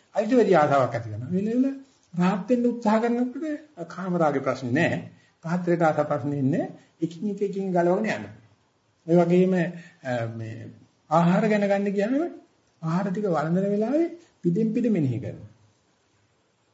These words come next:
හොඳම ටිකක් අපිට හම්බෙන්නේ මිනිස්සු ගෙනලා පූජා කරන හොඳම ටික. ඒක වළඳනකොට පිටින් පිට මෙනෙහි කරනකොට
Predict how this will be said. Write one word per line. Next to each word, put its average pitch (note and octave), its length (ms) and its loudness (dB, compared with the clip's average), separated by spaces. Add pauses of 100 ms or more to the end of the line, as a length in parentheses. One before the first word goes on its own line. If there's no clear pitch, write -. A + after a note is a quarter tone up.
(300)
හොඳම F3 220 2
ටිකක් B3+ 200 6
අපිට F3+ 280 2
හම්බෙන්නේ D3+ 400 -2
මිනිස්සු A#2 240 -10
ගෙනලා B2+ 220 -8
පූජා C#3 200 -10
කරන F#3+ 160 -4
හොඳම F3+ 280 4
ටික. G#2 220 0 (420)
ඒක F#3 140 4
වළඳනකොට A3 540 0
පිටින් F#3 260 2
පිට F#3 180 -2
මෙනෙහි F#3 280 6
කරනකොට C4 440 -2